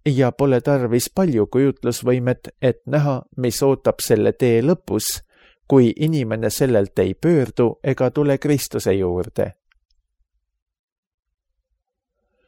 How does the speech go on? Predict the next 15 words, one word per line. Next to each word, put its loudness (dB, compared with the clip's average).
Loen 2
kahekümne -2
kaheksanda -2
salmi. 0
Kes 2
loodab 2
oma 2
rikkuse 0
peale, 2
langeb, 0
aga 2
õiged 2
haljendavad 0
nagu 0
lehed. 0